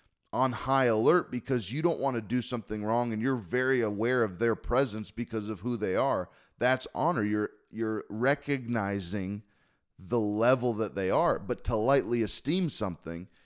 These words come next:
is to think smaller of it. And it's not that that thing changes. And this is what happens within familiarity,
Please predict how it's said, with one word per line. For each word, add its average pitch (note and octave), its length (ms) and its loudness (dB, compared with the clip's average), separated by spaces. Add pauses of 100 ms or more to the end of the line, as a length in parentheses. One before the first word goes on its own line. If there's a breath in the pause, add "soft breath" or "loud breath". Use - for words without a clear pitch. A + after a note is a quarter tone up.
(120 soft breath)
is B2+ 240 0
to B2 160 -2
think C#3+ 380 0
smaller E3 500 0
of C#2 160 -4
it. - 120 -14 (500)
And G3+ 160 0
it's - 160 -2
not G#3 180 4
that E3+ 160 -2
that C3+ 220 2
thing C3 160 0
changes. F#3 480 -2 (180 loud breath)
And C#3 160 -2
this A3+ 140 2
is A#3+ 80 -4
what E3 160 -4
happens E3 360 -4
within B2+ 280 0
familiarity, A#2+ 1040 0